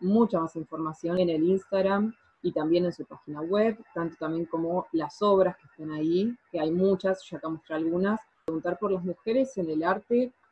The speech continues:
si ves, eh, algún cambio, porque ya sabemos que hubo un momento de la historia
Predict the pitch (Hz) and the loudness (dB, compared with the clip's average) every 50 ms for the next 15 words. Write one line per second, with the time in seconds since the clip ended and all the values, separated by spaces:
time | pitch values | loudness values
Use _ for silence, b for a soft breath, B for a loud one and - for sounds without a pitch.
0 | _ _ _ _ - - 185 175 170 185 202 196 - - - 165 170 160 151 170 | _ _ _ _ -2 2 4 6 6 4 4 2 -2 -4 -2 0 2 2 4 4
1 | 170 175 196 214 214 208 - 240 240 226 220 214 208 208 208 220 214 - 180 160 | 4 6 6 4 2 2 2 4 6 6 6 6 6 6 6 6 4 2 0 -2
2 | - - 156 165 - - - - 165 160 196 180 180 196 202 190 - - 175 165 | 0 0 0 0 0 -2 -6 -8 -4 2 4 6 6 6 6 4 0 2 2 4
3 | 175 180 175 170 165 160 160 160 175 180 180 175 185 180 165 156 151 - - - | 4 4 4 2 0 0 0 0 0 0 0 2 2 4 4 2 0 0 0 2
4 | 170 170 185 196 196 196 | 2 4 6 4 4 2